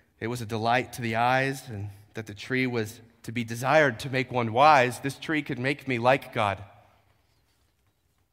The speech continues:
She took of its fruit and ate, and she also gave some to her husband who was with her, and he ate. And then the eyes of both were opened, and they knew they were naked.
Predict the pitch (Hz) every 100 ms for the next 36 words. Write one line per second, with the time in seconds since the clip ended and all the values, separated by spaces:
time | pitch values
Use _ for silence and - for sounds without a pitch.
0 | _ _ _ - 113 139 139 135 139 127
1 | - - 139 117 110 117 113 113 113 107
2 | 110 131 123 123 123 117 120 123 - 123
3 | 107 107 - 107 110 120 110 110 101 107
4 | _ _ _ _ _ _ 113 110 110 113
5 | 110 107 92 101 _ _ 101 104 104 107
6 | 95 - - _ _ _ _ _ _ _
7 | _ _ _ _ _ _ 107 110 110 -
8 | 117 135 135 127 131 120 123 123 - 113
9 | 92 113 113 - 92 - - _ _ _
10 | _ _ _ _ _ _ _ _ _ -
11 | 110 107 120 156 156 113 90 87 85 -
12 | -